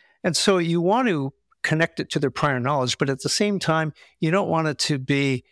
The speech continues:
cover it in such detail with every step and nuance that it becomes a distraction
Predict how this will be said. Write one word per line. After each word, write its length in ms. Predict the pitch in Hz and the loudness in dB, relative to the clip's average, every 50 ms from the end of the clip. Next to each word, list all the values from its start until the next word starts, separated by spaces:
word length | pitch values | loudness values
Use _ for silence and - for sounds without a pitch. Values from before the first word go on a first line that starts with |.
| _ _ _ - - - 143 - | _ _ _ -18 -14 -12 -6 -2
cover 240 | - 180 165 156 147 | 0 2 2 2 0
it 60 | - | -2
in 60 | - | 0
such 280 | - - 185 - - - | 0 0 0 0 -2 -2
detail 420 | - 160 151 - - 139 139 131 | -2 -2 0 0 2 2 2 2
with 120 | 123 123 | 2 0
every 180 | 135 151 160 135 | 0 0 0 -2
step 300 | - - - 170 151 - | 0 0 0 0 0 0
and 120 | 127 123 | -2 -2
nuance 460 | 135 139 151 147 135 131 123 - - - | -2 -2 -2 0 0 -2 -2 -2 -2 -2
that 160 | 131 - - | -2 -2 -2
it 160 | 127 127 - | -6 -10 -8
becomes 360 | - 160 135 - 160 160 131 139 | -8 -6 -2 -2 -2 0 0 -2
a 40 | |
distraction 800 | 127 - 127 - - - 147 156 175 - - - 139 135 139 - | -2 -2 -4 -4 -2 0 0 0 0 0 -2 -4 -4 -4 -4 -6